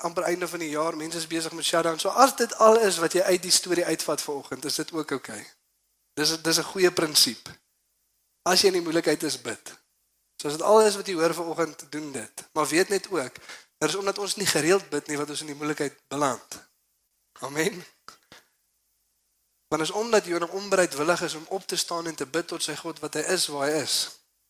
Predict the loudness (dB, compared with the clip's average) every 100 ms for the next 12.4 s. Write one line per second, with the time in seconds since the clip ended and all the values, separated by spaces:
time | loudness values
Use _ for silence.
0 | _ _ _ _ _ _ -14 -10 -6 -6
1 | -6 0 0 0 -4 -6 -14 _ _ _
2 | _ _ _ -4 -2 -2 -4 -4 -4 -4
3 | -6 -6 -10 _ _ _ _ -12 -8 -4
4 | -4 -2 -4 -4 -4 -4 -6 -12 _ _
5 | -6 -6 -6 -10 -12 -16 -20 _ _ _
6 | _ -16 -4 2 2 0 -2 -4 -4 -4
7 | -4 -6 -8 -8 -8 -6 -6 -6 -8 -8
8 | -10 -12 -14 -16 _ _ _ _ _ _
9 | _ _ _ _ _ _ _ 2 2 2
10 | 0 -4 -4 -4 -2 0 -2 -4 -14 _
11 | _ _ -6 -4 -2 -2 -2 0 -2 -2
12 | -8 -6 -6